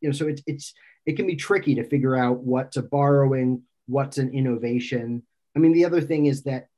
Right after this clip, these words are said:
human beings have an ability in our stories, at least, to, uh, well, in many dimensions, but certainly in stories, certainly in stuff we just make up, to innovate in all kinds of radical ways, um, a-, a-, out of nowhere,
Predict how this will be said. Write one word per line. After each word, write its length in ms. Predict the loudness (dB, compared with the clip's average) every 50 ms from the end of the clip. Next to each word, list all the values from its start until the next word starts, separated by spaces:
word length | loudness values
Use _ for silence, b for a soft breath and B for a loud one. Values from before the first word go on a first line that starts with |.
| _
human 440 | -16 -8 -4 -2 0 4 4 4 4
beings 520 | 4 4 4 4 2 2 0 0 -2 -4 -8
have 160 | -8 -4 -4
an 80 | -4
ability 480 | -2 0 0 0 0 0 0 -2 -2 -4 -6
in 140 | -6 -6 -6
our 220 | -6 -10 -14 -18 _ _ _ _
stories, 680 | -18 -6 -2 2 4 4 4 2 0 -6 -10 -16 -18
at 80 | -18 -16 _ -14
least, 340 | -12 -10 -10 -12 -14 -16 _ _ _ _ _ _ _ _
to, 520 | -8 -2 0 2 2 2 2 2 0 -2 -8 _ _ _ _ -10
uh, 220 | -8 -8 -8 -8 -10 -14 _ _ _ _ _
well, 160 | 2 2 2
in 140 | 2 2 2
many 400 | 2 2 4 4 2 2 0 -4 -10 _ _ -6
dimensions, 480 | -2 -2 -2 -2 -4 -8 -14 -16 -14 -14
but 120 | -12 -6
certainly 380 | 2 4 4 4 4 4 2 2
in 120 | 2 0
stories, 400 | -2 -2 -2 -2 -2 -2 -4 -4
certainly 240 | -4 -4 -2 -2 -4
in 60 | -4
stuff 220 | -2 -4 -4 -4 -4
we 60 | -6
just 180 | -6 -8 -6 -4
make 340 | -2 0 0 0 -2 -4
up, 240 | -6 -6 -6 -8 -12 _ _ _ _ _ _ -8
to 60 | -4
innovate 420 | -2 0 2 2 2 2 0 0
in 80 | 0 0
all 220 | 0 0 0 0
kinds 300 | -2 -2 0 0 0 -2
of 100 | -4 -6 -8
radical 500 | -8 -6 -6 -6 -6 -6 -6 -6 -4 -2
ways, 600 | -2 0 0 0 0 -2 -2 -4 -8 -12 -18 _ _ _ _
um, 380 | -6 -6 -6 -6 -8 -10 -12 -14 _ _ _ _ _ _ _ -10
a-, 160 | -10 -10 -10 _ _ _ -16 -16
a-, 80 | -16 -16 _ _ -20 -20 _ _ _ _ -8
out 160 | -4 -2 0
of 60 | 2
nowhere, 420 | 4 4 4 4 2 -2 -6 -14